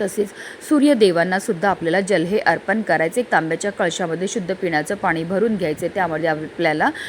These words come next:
थोडंसं गंगाजल टाकायचं, तसेच चिमूटभर काळे तीळ टाकायचे. आणि असं हे जल जे आहे ते आपल्याला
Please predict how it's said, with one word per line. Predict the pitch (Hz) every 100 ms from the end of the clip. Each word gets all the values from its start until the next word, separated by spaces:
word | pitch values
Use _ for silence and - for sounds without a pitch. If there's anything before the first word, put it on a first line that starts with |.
| - -
थोडंसं | 247 175 180 196
गंगाजल | 165 151 160 185 220 208
टाकायचं, | 147 160 160 196
तसेच | 190 - 208
चिमूटभर | - 202 160 147 240 - - -
काळे | 208 170
तीळ | 202 - 196 147
टाकायचे. | 147 170 175 220
आणि | 214
असं | 175 -
हे | 180 185
जल | 170 170 156
जे | 170
आहे | 160
ते | 180
आपल्याला | 165 156 151